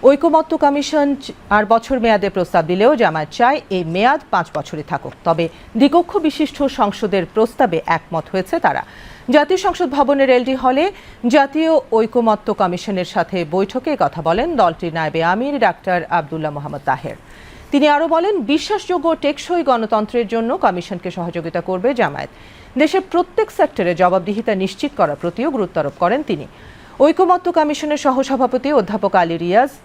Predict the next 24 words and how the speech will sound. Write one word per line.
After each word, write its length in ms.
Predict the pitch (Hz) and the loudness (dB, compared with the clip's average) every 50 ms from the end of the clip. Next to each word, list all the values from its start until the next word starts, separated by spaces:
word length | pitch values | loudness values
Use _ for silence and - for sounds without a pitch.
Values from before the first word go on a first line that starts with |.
| - | -2
ফ্যাসিবাদ 440 | - 269 262 262 - 330 330 330 320 320 | 0 0 0 0 -2 0 2 2 2 2
নিরসনে 440 | - 277 269 269 262 - 269 262 262 254 | -2 -2 -2 -2 -2 -2 -4 -2 -2 0
জামায়াতের 480 | 233 233 202 190 190 190 185 - 202 190 | 2 2 2 2 2 -2 -2 -2 -4 -6
ভূমিকার 420 | - 202 190 180 - 190 175 160 165 | -4 -6 -6 -2 0 0 0 2 0
কথা 200 | 156 - 175 220 262 | -2 0 0 -4 -4
স্বীকার 300 | - - 196 - 160 135 | -4 -6 -4 -4 -4 -4
করেন। 260 | - 127 127 123 123 131 | -4 -6 -8 -8 -8 -6
বলেন, 280 | 143 151 160 208 262 349 403 381 - - - - - - | -4 0 2 2 2 2 0 -6 -10 -20 -20 -20 -10 0
রাজনৈতিক 600 | 226 247 269 277 285 277 - - 359 370 427 403 302 | 2 4 4 4 2 -2 -6 -6 -2 0 0 0 4
দলগুলোর 520 | 269 262 247 247 208 247 233 233 226 208 202 | 4 2 2 2 0 0 2 2 2 2 0
মধ্যে 440 | 196 202 214 202 190 - - 254 285 330 - - - | 0 0 -2 -2 -4 -6 -2 0 0 0 0 -2 -2
ঐক্য 320 | - - 208 - - - 254 247 - | -2 -2 -2 -4 -6 -4 -4 0 0
তৈরিতে 320 | 214 185 156 147 - - 311 415 370 - - - - - | 0 0 0 -2 -2 0 0 0 0 -2 -6 -16 -6 2
কাজ 200 | 208 185 175 175 - - - - | 2 2 2 2 -4 -14 -6 -2
চলমান। 380 | 202 165 147 135 135 131 - - - - - - - - - - - - - - | -2 -2 -2 -2 -6 -8 -10 -12 -16 -20 -20 -20 -20 -20 -20 -20 -20 -18 -6 0
জাতির 360 | 247 285 302 294 294 359 359 339 311 | 4 4 4 4 4 2 2 2 2
আকাঙ্ক্ষা 320 | 311 330 320 311 - 339 - | 2 0 -2 -2 -2 -4 -2
পূরণে 300 | - 311 311 302 294 302 | 0 2 2 2 2 2
কমিশনের 520 | 294 269 262 262 262 - 311 277 262 254 - | 2 2 2 2 -2 -4 0 0 0 2 2
প্রচেষ্টা 400 | 254 233 240 254 254 - - 294 247 202 | 0 2 2 0 -2 0 0 2 2 2
অব্যাহত 260 | 160 190 196 185 - | 0 -2 -4 -4 -6
থাকবে 320 | 190 - 208 185 170 165 170 | -6 -2 -2 -4 -2 -2 -2
বলেও 260 | 156 165 160 170 175 175 190 | -2 0 0 0 0 0 0
জানান 240 | 185 208 233 262 | 0 2 0 0